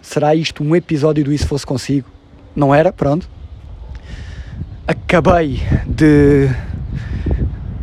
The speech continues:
guerrilhar com o meu frango, quase centenário. Com o meu frango quase centenário. Pronto, acabei essa guerra. Fui ao dentista meter dentes novos. Não, estou a brincar.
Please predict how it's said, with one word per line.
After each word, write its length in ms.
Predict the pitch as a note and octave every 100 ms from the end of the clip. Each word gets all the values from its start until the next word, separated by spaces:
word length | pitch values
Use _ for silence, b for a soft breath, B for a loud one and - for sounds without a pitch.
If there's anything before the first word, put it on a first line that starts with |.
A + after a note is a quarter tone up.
| - - - - - B2+
guerrilhar 720 | D#3 A#3 F3+ F#3 E3+ E3+ D3+
com 160 | - D3+
o 40 |
meu 160 | D3 C#3+
frango, 600 | - - D#3 D#3 D#3+ A#3+ - - - - - - - - - - -
quase 480 | F3 F3 D#3+ -
centenário. 720 | - F3 D3 D#3+ D3+ D3+ F#3 A3+ - - - - - - - - B B B B B B -
Com 80 | C3+
o 20 |
meu 100 | C#3
frango 260 | B2+ D3 D3
quase 280 | - E3 -
centenário. 600 | - C#3+ C3+ C#3 D3+ G3 -
Pronto, 260 | C3 D3
acabei 340 | D3 B2+ C3 C3
essa 300 | C#3+ - C#3
guerra. 380 | C3+ D#3 F#3+ - - - b b b b -
Fui 180 | -
ao 120 | E3 D3
dentista 420 | D3+ - D#3 D3+
meter 220 | C3 D3
dentes 240 | D3 C3
novos. 320 | C#3 D3+ E3+ -
Não, 140 | C3
estou 140 | G2 G#2+
a 20 |
brincar. 280 | G#2+ F#2+